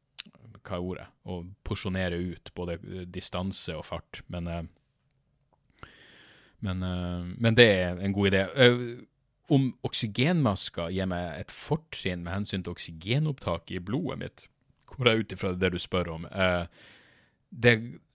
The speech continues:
eh, det kan jeg ikke tenke meg til. Eh, jeg, altså, <laughs> jeg springer jo ikke med oksygenmaske, så, og, eh, det, så jeg, jeg kan, jeg kan ikke se for meg at, eh,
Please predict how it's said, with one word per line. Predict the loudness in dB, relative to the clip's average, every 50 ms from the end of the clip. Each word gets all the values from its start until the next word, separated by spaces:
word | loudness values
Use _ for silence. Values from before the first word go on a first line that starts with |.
| _ _
eh, | -18 -18 -18 -18 _ -18 -20 -20 _ -20 -20 -20 -14 -6
det | -4 -4 -2
kan | -2 -2 -2
jeg | -2 -4
ikke | -6 -10 -8 -4
tenke | -2 -2 -2 -2 -4 -12 -12
meg | -12 -16 -16
til. | -16 -16 -18 -20 _ _ _ _ _ _ _ _ _ _ 0 2
Eh, | 2 4 2 2 0 0 -2 -4 -6 -10 _ _ _ _ _ _ _ _ _ _ _ _ _ _ _ _ _ _ _ _ _ _ _ _ 2
jeg, | 4 4 4 4
altså, | 2 2 2 4 4 4 2 0 -6 -6 -6
<laughs> | -6 -6 _ -6
jeg | -4 -2
springer | -2 -2 -2 0 0 2 2 2 2 0
jo | -2 -4
ikke | -2 0 2
med | 2 2 2 2 2 0 0 -2 -6 -8 -10
oksygenmaske, | -12 -10 -10 -10 -6 -6 -6 -4 -4 -6 -8 -10 -12 -14 -16 -16 _ _ -20 -20 -20 _
så, | -8 -2 0 0
og, | 2 2 2 0 0 2 2 2 2
eh, | 2 2 0 -2 -2
det, | -4 -6 -6 -4 -4 -4 -4
så | -4 -4 -4
jeg, | -4 -6 -6
jeg | -8 -8 -8
kan, | -10 -10 -6
jeg | -6 -4
kan | -4 -2
ikke | -2 -2 -2
se | 0 2
for | 2 2 2
meg | 2 0 -2 -4
at, | -6 -6
eh, | -6 -6 -8 _ _ _ _ _